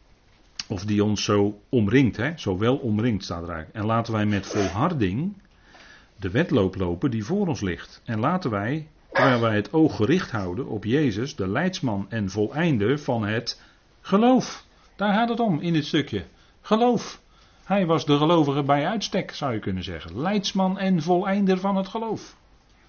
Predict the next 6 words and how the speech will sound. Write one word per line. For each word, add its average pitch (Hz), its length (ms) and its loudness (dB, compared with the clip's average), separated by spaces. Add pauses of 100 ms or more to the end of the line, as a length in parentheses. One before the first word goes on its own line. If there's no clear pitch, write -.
(1500)
En 131 160 6
hij 180 180 6
wordt 147 300 4
tot 135 180 4
voorbeeld 240 480 0
gesteld. 120 580 -4